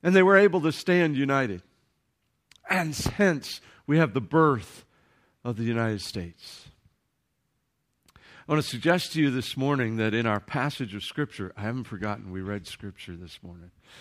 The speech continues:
This isn't just a history lesson. That in our passage of Scripture this morning, we have the birth of the church.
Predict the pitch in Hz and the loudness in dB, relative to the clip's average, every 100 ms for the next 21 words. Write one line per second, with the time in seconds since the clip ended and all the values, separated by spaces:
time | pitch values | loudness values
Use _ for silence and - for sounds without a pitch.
0 | - - 131 165 143 143 120 123 - 104 | -20 -10 -6 -2 -2 -2 -4 -6 -6 -8
1 | 123 - 107 95 90 87 90 98 _ _ | -8 -8 -10 -8 -8 -10 -16 -20 _ _
2 | _ _ _ _ _ _ _ _ _ _ | _ _ _ _ _ _ _ _ _ _
3 | _ _ _ - 147 160 185 165 - 165 | _ _ _ -4 2 4 6 4 4 2
4 | 156 - 131 123 - 170 - 151 120 110 | 2 0 -6 -6 -6 -8 -6 -4 -4 -4
5 | - 123 120 110 - - - 135 165 160 | -6 -4 -4 -6 -10 -20 -8 0 2 2
6 | 143 139 151 104 131 - 160 160 135 - | 0 -2 -2 -2 -6 -4 -2 0 -2 -8
7 | - - _ _ _ _ _ _ _ _ | -20 -20 _ _ _ _ _ _ _ _
8 | _ _ 135 104 117 - 180 160 110 - | _ _ -8 -6 -8 -8 -4 -4 -6 -10
9 | - - - | -14 -12 -14